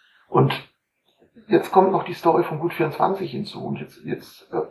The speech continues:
bitte ich um ein wenig Vorschussvertrauen. Es wäre völlig wahnsinnig,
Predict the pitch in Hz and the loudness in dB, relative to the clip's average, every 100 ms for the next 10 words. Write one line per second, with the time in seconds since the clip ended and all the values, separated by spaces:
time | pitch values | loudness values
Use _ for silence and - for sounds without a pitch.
0 | - - - - 175 - - - - 139 | -12 -20 -14 -8 -4 -2 -2 -2 0 0
1 | 143 180 - - _ _ _ _ _ _ | 0 -2 -4 -8 _ _ _ _ _ _
2 | - _ - - - - - - - - | -20 _ -8 4 4 4 -2 -2 -2 -4
3 | - 113 - 104 101 - - - _ _ | 0 2 2 0 -6 -14 -20 -20 _ _
4 | _ _ _ 175 - 190 190 185 175 - | _ _ _ -4 4 8 8 8 4 -6
5 | - - 196 294 240 - - 139 156 170 | -16 4 6 6 0 -6 4 6 6 4
6 | 147 101 - - _ | -2 -10 -12 -18 _